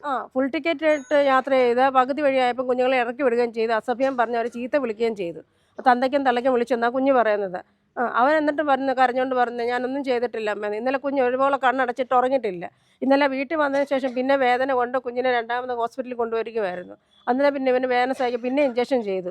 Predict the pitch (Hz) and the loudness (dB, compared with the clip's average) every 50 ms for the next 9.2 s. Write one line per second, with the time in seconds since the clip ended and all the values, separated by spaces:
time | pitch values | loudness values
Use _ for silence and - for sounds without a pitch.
0 | - - - 233 233 240 233 233 220 208 208 208 202 190 185 175 - - _ _ | -10 -4 0 2 2 4 2 2 0 0 0 0 0 0 -2 -4 -6 -12 _ _
1 | _ _ _ _ 254 254 247 269 277 294 285 285 262 247 240 240 247 247 233 233 | _ _ _ _ -4 0 2 4 4 4 4 2 2 2 2 2 0 -4 -4 -2
2 | - 262 247 226 269 - - 277 269 269 262 240 214 214 240 240 233 240 240 233 | -2 -4 -2 -2 -4 -6 -2 2 2 2 2 2 0 0 -2 -2 0 0 0 2
3 | 233 233 226 247 240 226 214 208 202 185 - - _ 226 214 220 254 269 277 - | 2 2 2 2 2 2 2 0 -2 -6 -8 -4 _ -4 -2 -2 -2 -2 -2 -4
4 | 254 247 - - - - 254 240 226 262 254 - 277 269 269 254 254 240 240 247 | -4 -10 -14 -14 -10 -8 -8 -8 -8 -8 -8 -4 -2 -2 0 0 0 0 0 0
5 | 233 240 247 254 247 247 - 254 233 226 233 - 277 262 247 247 220 190 185 185 | -2 0 0 0 -2 -2 -4 -4 -2 -2 -2 -2 -2 -2 0 0 0 0 -2 -6
6 | 180 - - _ _ _ _ _ _ _ _ 262 247 262 285 269 262 262 247 254 | -8 -10 -12 _ _ _ _ _ _ _ _ 0 2 2 4 2 4 2 2 2
7 | 254 247 247 220 262 254 262 262 254 254 262 277 269 269 - 285 269 254 254 269 | 2 0 -2 -4 -6 -4 0 0 2 2 2 0 0 0 -2 -2 0 0 0 0
8 | 277 254 262 - 269 254 247 240 226 214 220 220 214 226 214 220 202 220 214 208 | 0 -2 -2 0 2 2 2 2 0 0 0 0 0 -2 -4 -4 -4 -4 -4 -4
9 | 185 180 190 | -6 -8 -12